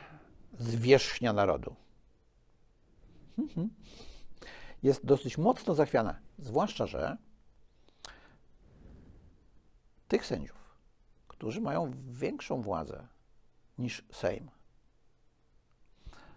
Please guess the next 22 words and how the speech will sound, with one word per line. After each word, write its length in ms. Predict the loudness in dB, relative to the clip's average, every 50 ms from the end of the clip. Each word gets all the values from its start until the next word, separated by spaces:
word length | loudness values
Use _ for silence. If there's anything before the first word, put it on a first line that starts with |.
| -20 -20 -20 -20 _ _ _ _ _ _ _ -20 -20 -18 -4 0
wybierają 680 | 2 2 6 6 6 6 4 2 2 0 -2 -4 -6 -8 -12 -20 _ _ _ _ _ _ _ _ -20
spośród 420 | -16 -10 -8 -8 -6 -6 -8 -8
siebie 400 | -6 -4 -4 -4 -4 -6 -8 -8 -12 _ _ _ _ _ _ _ -20 -20 -20 -20 _ _ _ _ _ _ _ _
sędziowie. 520 | -16 -10 -6 0 2 2 2 2 0 -4 -8 -14 -20 _ _ _ _ _ -10 -4
I 220 | -2 -2 -2 -2 -2
z 100 | -2 2
nowego 360 | 6 6 8 10 10 12 12 12
narybku. 500 | 12 12 10 8 6 0 -8 -10 -10 -12 -16 _ _ _ _ -6
To 100 | -6 -4
także 320 | -2 -2 -4 -2 -4 -6
ci 120 | -4 -4
sędziowie, 540 | -2 -2 0 2 4 4 4 4 2 0 0
którzy 260 | -2 -4 -6 -4 -4
mają 180 | -2 -2 -2 0
większość 360 | 0 0 -2 0 -2 -2 -2
w 40 | -2
Krajowej 300 | 0 0 2 2 2 0
Radzie 200 | 0 0 -2 -4
Sądownictwa, 680 | -8 -10 -8 -8 -8 -10 -12 -12 -6 -2 -2 -2 -2 -4 -12 _ -20 -20 -20 _ _
o 140 | -4 -4 -4
tym 200 | -4 -4 -8 -8 -10 -14 -14 -8
decydują. 480 | -6 -6 -4 -4 -2 -4 -4 -4 -6